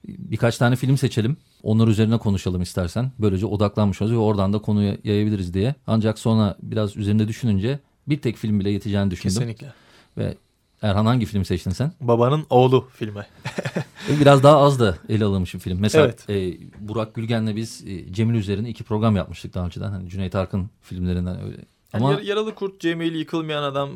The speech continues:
Speaker 2: Aptal Gazi ve diğer avantürler çok daha popüler ama bence
Speaker 1: çok,
Speaker 2: bir
Speaker 1: çok konuşulmuş üzerine,
Speaker 2: Evet,
Speaker 1: evet.
Speaker 2: çok konuşuldu. Özellikle Cemil üzerine kitap bile yazıldı.
Speaker 1: Evet.
Speaker 2: Neden bu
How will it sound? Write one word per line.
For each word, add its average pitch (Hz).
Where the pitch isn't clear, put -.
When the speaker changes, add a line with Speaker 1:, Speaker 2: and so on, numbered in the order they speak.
Speaker 2:
Aptal 139
Gazi 131
ve 127
diğer 127
avantürler 127
çok 143
daha 117
popüler 120
ama 135
bence 135
Speaker 1:
çok, 131
Speaker 2:
bir 127
Speaker 1:
çok 139
konuşulmuş 131
üzerine, 95
Speaker 2:
Evet, 101
Speaker 1:
evet. 95
Speaker 2:
çok 190
konuşuldu. 123
Özellikle 131
Cemil 135
üzerine 131
kitap -
bile 123
yazıldı. 117
Speaker 1:
Evet. 107
Speaker 2:
Neden 120
bu 113